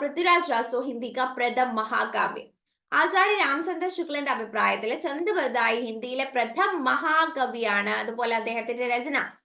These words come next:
പൃഥ്വിരാജ് റാസോ ഹിന്ദിയുടെ പ്രഥമ മഹാകാവ്യാണ്. ശ്രദ്ധിക്കുക, നമ്മുടെ ഹിന്ദിയിലെ പ്രഥമ മഹാകാവ്യ പൃഥ്വിരാജ് റാസോയാണ്. അപ്പൊ രാമചന്ദ്ര ശുക്ലന്റെ അഭിപ്രായത്തിൽ പ്രഥമ മഹാകാവ്യ പൃഥ്വിരാജ് റാസോ, അതുപോലെ തന്നെ റൈറ്റർ മഹാകവി, പ്രഥമ മഹാകവി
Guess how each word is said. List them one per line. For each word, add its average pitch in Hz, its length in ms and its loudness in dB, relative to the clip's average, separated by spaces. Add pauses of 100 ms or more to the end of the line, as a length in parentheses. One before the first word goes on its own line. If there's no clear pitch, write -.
(160)
പൃഥ്വിരാജ് 262 540 2
റാസോ 254 340 4
ഹിന്ദിയുടെ 254 420 -2
പ്രഥമ 294 460 0
മഹാകാവ്യാണ്. 262 1040 2
ശ്രദ്ധിക്കുക, 247 760 0 (520)
നമ്മുടെ 254 280 4
ഹിന്ദിയിലെ 277 840 -2
പ്രഥമ 277 400 2
മഹാകാവ്യ 254 760 2
പൃഥ്വിരാജ് 254 560 -2
റാസോയാണ്. 247 600 2 (400)
അപ്പൊ 254 140 -2
രാമചന്ദ്ര 262 520 0
ശുക്ലന്റെ 269 460 -2
അഭിപ്രായത്തിൽ 254 680 2 (100)
പ്രഥമ 247 340 0
മഹാകാവ്യ 247 500 0
പൃഥ്വിരാജ് 233 480 -2
റാസോ, 240 320 0
അതുപോലെ 220 440 -2
തന്നെ 240 180 0
റൈറ്റർ 226 420 -2 (320)
മഹാകവി, 240 960 2
പ്രഥമ 240 220 -2
മഹാകവി 240 880 -2